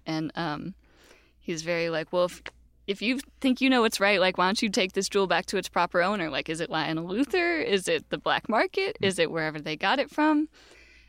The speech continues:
Speaker 1: And, um, then Green Arrow stays along a little bit, and, you know, he has this Justice League that Clark works with for an episode, and he question, makes him question, like,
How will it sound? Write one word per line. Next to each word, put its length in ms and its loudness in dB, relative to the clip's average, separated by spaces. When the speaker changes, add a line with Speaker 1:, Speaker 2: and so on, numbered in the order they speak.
Speaker 1:
And, 200 0
um, 420 -2
then 180 2
Green 220 0
Arrow 180 2
stays 640 -2
along 460 -2
a 100 -6
little 200 -8
bit, 340 -6
and, 180 -4
you 80 -4
know, 160 -8
he 200 -10
has 260 -8
this 220 -6
Justice 460 -6
League 300 -8
that 180 -4
Clark 300 -6
works 260 -6
with 200 -8
for 200 -6
an 80 -2
episode, 520 -6
and 140 -4
he 140 -4
question, 420 -4
makes 200 -2
him 80 -2
question, 480 2
like, 380 -8